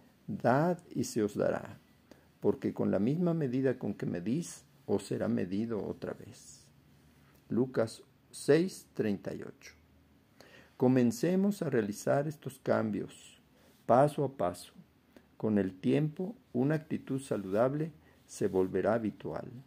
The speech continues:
Si hacemos un esfuerzo continuo por concentrarnos en los buenos pensamientos y encontramos una manera de compartir las bendiciones con los demás, podremos disfrutar del éxito mediante una actitud mental positiva.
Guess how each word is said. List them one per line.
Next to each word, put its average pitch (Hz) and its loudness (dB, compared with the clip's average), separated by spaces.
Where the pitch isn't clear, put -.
Si - -2
hacemos 139 0
un 127 0
esfuerzo 117 -2
continuo 104 -2
por 95 -4
concentrarnos 107 -2
en 90 -10
los 90 -12
buenos 110 -2
pensamientos 110 -6
y 110 0
encontramos 113 0
una 123 2
manera 110 4
de 104 2
compartir 90 -2
las 104 0
bendiciones 98 -2
con - -8
los 87 -10
demás, 151 0
podremos 107 2
disfrutar 101 4
del 90 0
éxito 127 0
mediante 95 -2
una 120 0
actitud 117 -4
mental 90 -4
positiva. - -18